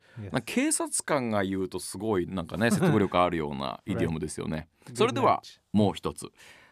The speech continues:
Speaker 2: アンソニーが自分のお店を出そうとしています。
Speaker 1: Ah, I don't know how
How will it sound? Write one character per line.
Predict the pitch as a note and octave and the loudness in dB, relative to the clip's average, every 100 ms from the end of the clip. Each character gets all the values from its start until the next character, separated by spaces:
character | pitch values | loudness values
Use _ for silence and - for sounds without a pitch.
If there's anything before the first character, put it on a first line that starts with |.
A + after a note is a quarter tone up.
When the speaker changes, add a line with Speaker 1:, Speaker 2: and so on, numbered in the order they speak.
| _ _ | _ _
Speaker 2:
ア | - | 2
ン | A#3+ | 2
ソ | G3 | 4
ニ | C#3 G#2+ | 4 4
ー | |
が | F#2 | 2
自 | D#2+ A2+ | 2 2
分 | D#3+ D4+ D#4 | 2 2 2
の | D4+ C#4 | 0 4
お | D3+ | 4
店 | B3+ - D#4 | 6 4 2
を | D#4 - | 2 2
出 | F#3 | 2
そ | F#3+ | 2
う | C3 | 0
と | - | -2
し | - | -4
て | D#2 | -2
い | |
ま | D#2 C#2+ | 0 -2
す。 | - - _ _ _ _ _ - | -4 -10 _ _ _ _ _ -2
Speaker 1:
Ah, | G#3+ G#3 F3+ E3+ | 2 4 4 2
I | E3+ | 2
don't | E3 G#3+ B3+ - | 0 0 -2 -2
know | G#3+ G3+ G3 | 0 2 0
how | G#3+ A3 E3+ F3 | 0 0 0 -2